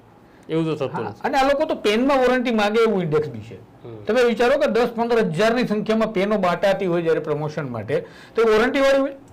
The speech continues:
Speaker 1: હમ.
Speaker 2: જાપાનના રોડ શોમાં તમે પેન આપો, કોઈ વોરંટી વાળી હોય?
Speaker 1: હમ.
Speaker 2: આ મૂળ ધંધો કરપ્શન
Speaker 1: નહીં, પણ આ જે સગર નામની કંપની છે,
Speaker 2: હા.
Speaker 1: એના અલગ અલગ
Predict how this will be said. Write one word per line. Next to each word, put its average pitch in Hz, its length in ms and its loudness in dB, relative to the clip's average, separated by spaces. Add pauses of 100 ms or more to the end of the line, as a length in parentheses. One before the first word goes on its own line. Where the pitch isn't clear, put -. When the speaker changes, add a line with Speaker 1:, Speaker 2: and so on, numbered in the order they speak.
(420)
Speaker 1:
હમ. 123 240 -12 (960)
Speaker 2:
જાપાનના 247 480 2
રોડ 240 220 4
શોમાં 247 240 0
તમે 247 160 -2
પેન 233 300 2
આપો, 233 180 0
કોઈ 233 160 0
વોરંટી 233 360 2
વાળી 262 220 2
હોય? 262 100 -10 (200)
Speaker 1:
હમ. 120 140 -8 (360)
Speaker 2:
આ 233 200 2
મૂળ 240 200 0
ધંધો 240 240 0
કરપ્શન 247 420 -2
Speaker 1:
નહીં, 226 180 2
પણ 202 100 0
આ 175 100 2
જે 175 140 0
સગર 160 380 -2
નામની 147 320 0
કંપની 127 440 -4
છે, 117 160 -14 (420)
Speaker 2:
હા. 127 280 -2 (180)
Speaker 1:
એના 214 160 0
અલગ 220 300 2
અલગ 240 200 2